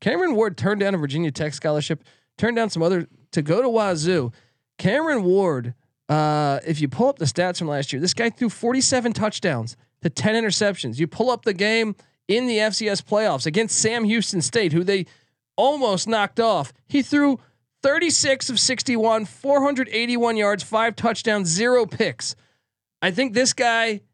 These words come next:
is gonna s-, be a gigantic sleeper. Everyone's talking Caleb Williams. I think de Laura to Arizona. I think Plummer to Cal, and I think Cameron Ward to Washington State. Watch out. Everyone's talking Nix to Oregon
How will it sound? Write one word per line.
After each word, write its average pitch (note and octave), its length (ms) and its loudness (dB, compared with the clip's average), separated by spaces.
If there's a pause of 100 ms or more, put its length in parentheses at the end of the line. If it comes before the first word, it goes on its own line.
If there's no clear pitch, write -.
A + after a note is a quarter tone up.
(260)
is F3 160 0
gonna G3+ 220 0
s-, - 360 -2
be F#3+ 260 -2
a D3+ 180 0 (540)
gigantic A#3 560 0
sleeper. B3 380 0
Everyone's A#3 340 0
talking A#3+ 400 0
Caleb G#3 400 0
Williams. A#3 520 -2 (440)
I E3+ 80 -2
think G#3 260 -2 (180)
de D#3+ 100 2
Laura G3+ 360 2
to F#3 160 -2
Arizona. F#3 640 0 (440)
I C#3+ 40 -6
think C3+ 180 -4
Plummer G3 300 0
to G3 80 -2
Cal, G3 600 -2
and C#3+ 120 -4
I C#3 80 -2
think C3+ 240 -6
Cameron F3 440 0
Ward F3 240 0
to D#3 60 0
Washington D3+ 360 -2
State. F3 320 -2
Watch E3+ 460 -6
out. D#3 100 0
Everyone's C#4 280 -2
talking G#3+ 400 -2
Nix G3 280 0
to E3 80 -2
Oregon E3+ 540 0